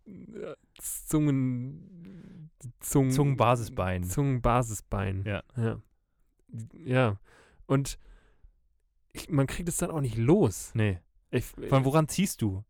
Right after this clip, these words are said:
Speaker 2: Also, wenn du, du ka-
Speaker 1: Wie dehnst du denn dein Zungenbasisbein,
Speaker 2: Vielleicht musst du
Speaker 1: Mann?
Speaker 2: an der Zunge ziehen einfach.
Speaker 1: Zieh mich doch jetzt an.
Speaker 2: Ja.
Speaker 1: Ja.
Speaker 2: Kann schon sein.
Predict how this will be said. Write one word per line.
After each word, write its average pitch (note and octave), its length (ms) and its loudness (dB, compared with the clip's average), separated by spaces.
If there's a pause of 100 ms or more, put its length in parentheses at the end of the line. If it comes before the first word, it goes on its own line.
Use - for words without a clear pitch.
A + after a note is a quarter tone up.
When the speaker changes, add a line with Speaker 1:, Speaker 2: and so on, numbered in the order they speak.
Speaker 2:
Also, A#2 260 0 (300)
wenn C3 160 2
du, C#3 180 4 (220)
du B2+ 80 -14
ka- D3 180 0
Speaker 1:
Wie C#3 240 -2
dehnst E3 380 6
du F3+ 40 6
denn E3 140 6
dein D#3 180 4
Zungenbasisbein, D3 920 4
Speaker 2:
Vielleicht C3 140 6
musst D#3 140 4
du D3 40 2
Speaker 1:
Mann? C#3 40 2
Speaker 2:
an - 20 -2
der C3 100 0
Zunge D#3+ 300 0
ziehen A2 320 -2
einfach. F2+ 500 -6 (240)
Speaker 1:
Zieh - 220 -2
mich B2 160 0
doch A2 160 -2
jetzt G#2+ 160 -4
an. G#2+ 180 -2
Speaker 2:
Ja. G#2 220 0 (760)
Speaker 1:
Ja. A#2 220 -2 (100)
Speaker 2:
Kann A#2 160 -6
schon A#2+ 160 -6
sein. A2 360 -2